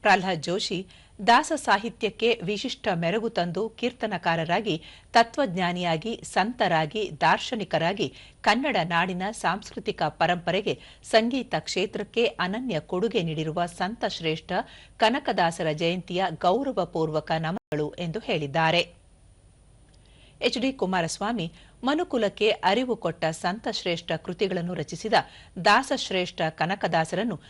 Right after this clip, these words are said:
ಭಕ್ತಿ ಶ್ರದ್ಧೆಯಿಂದ ನಮಿಸುತ್ತೇನೆ. ಭಕ್ತಿಯಿಂದಲೇ ಶ್ರೀಕೃಷ್ಣನ ಒಲುಮೆಗೆ ಪಾತ್ರರಾದ ಕನಕದಾಸರ ಜಯಂತಿಯ ಈ ಪುಣ್ಯ ದಿನದಂದು ಅವರಿಗೆ ನಮಿಸುವುದಾಗಿ" ತಿಳಿಸಿದ್ದಾರೆ.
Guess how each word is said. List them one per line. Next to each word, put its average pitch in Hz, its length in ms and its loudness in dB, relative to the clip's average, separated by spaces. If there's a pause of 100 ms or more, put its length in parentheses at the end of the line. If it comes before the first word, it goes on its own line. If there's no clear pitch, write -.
(220)
ಭಕ್ತಿ 233 500 0
ಶ್ರದ್ಧೆಯಿಂದ 180 640 0 (140)
ನಮಿಸುತ್ತೇನೆ. 170 720 -2 (460)
ಭಕ್ತಿಯಿಂದಲೇ 233 760 2
ಶ್ರೀಕೃಷ್ಣನ 196 680 -4
ಒಲುಮೆಗೆ 180 540 -2
ಪಾತ್ರರಾದ 165 640 -2 (400)
ಕನಕದಾಸರ 196 760 2
ಜಯಂತಿಯ 170 640 -2
ಈ 196 120 -2
ಪುಣ್ಯ 180 360 -4
ದಿನದಂದು 160 500 -4 (280)
ಅವರಿಗೆ 226 440 4
ನಮಿಸುವುದಾಗಿ" 180 800 -2
ತಿಳಿಸಿದ್ದಾರೆ. 151 840 -2